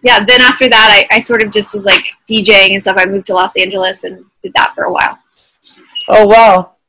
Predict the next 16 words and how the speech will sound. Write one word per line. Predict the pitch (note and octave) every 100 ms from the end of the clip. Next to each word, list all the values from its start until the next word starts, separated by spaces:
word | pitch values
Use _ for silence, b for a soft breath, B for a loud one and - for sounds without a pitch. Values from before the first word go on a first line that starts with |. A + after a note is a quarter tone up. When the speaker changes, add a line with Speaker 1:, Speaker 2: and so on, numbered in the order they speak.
| _
Speaker 2:
Any, | G3+ G#3+ A3+ A#3
um, | A3 G#3 G3 E3+ E3 _ _ _ _ _ _ _ _ _ _
anyone | G3+ A3 A3 A3
we | G3+ G#3
would | G3 F#3 D#3+
know, | F3+ F3+ F#3+ F#3 -
the | F3+
public | F3 G3+ F3+ G3 -
would | F#3
know | F3+ F3
that | F#3 E3+
you | F3 D#3+
did | F#3 F3
tour | - F#3 F#3
management | F#3+ G3 G3 F#3 A3 -
for? | B3 B3+ B3